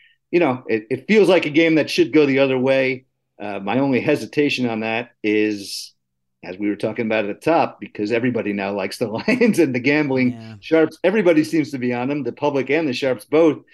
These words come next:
Speaker 1: That might be a reason I think the Vikings, uh, have a little bit of magic left in them. But I'd,
Speaker 2: Yeah,
Speaker 1: I'd
Speaker 2: we
Speaker 1: lean
Speaker 2: could
Speaker 1: Detroit myself.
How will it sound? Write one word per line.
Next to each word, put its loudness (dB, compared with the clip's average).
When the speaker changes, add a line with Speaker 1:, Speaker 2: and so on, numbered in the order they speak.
Speaker 1:
That -4
might -4
be -4
a -4
reason 0
I -6
think -8
the -6
Vikings, -4
uh, -4
have -8
a -6
little -4
bit -6
of -4
magic -6
left -6
in -2
them. -14
But -6
I'd, -2
Speaker 2:
Yeah, 0
Speaker 1:
I'd 2
Speaker 2:
we 0
Speaker 1:
lean 6
Speaker 2:
could -4
Speaker 1:
Detroit 0
myself. -12